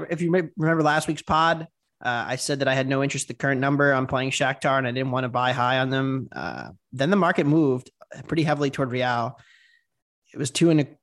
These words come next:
quarter, and I was like, "Mm, I gotta play the under,"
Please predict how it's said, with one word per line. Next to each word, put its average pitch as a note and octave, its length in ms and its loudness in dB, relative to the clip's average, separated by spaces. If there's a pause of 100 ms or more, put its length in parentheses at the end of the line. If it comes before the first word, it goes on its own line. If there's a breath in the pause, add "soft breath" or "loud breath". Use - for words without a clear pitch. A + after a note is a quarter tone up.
(120)
quarter, F3 640 4 (140)
and C3 140 -4
I B2+ 80 0
was C3 180 -2
like, A2+ 260 -4 (160)
"Mm, G#2+ 520 -12
I A#2+ 80 -10
gotta A#2+ 160 -2
play A#2+ 140 -4
the A#2 100 -4
under," A#2+ 440 -4